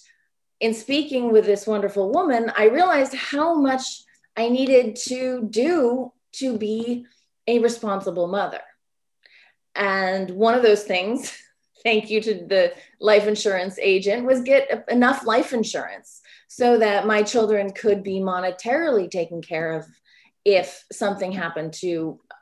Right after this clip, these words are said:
me and my husband. And then my husband and I talked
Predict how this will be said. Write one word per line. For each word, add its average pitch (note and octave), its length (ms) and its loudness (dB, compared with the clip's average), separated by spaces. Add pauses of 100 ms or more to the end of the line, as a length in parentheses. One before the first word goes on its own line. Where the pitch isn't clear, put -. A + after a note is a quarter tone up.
me G3 680 -4 (400)
and F#3+ 220 -2
my F3 120 -2
husband. F3 600 -4 (1120)
And G3+ 300 0
then G3+ 460 0 (920)
my G#3 160 0
husband A#3+ 420 0
and G#3+ 120 0
I G3+ 140 0
talked G#3 460 -6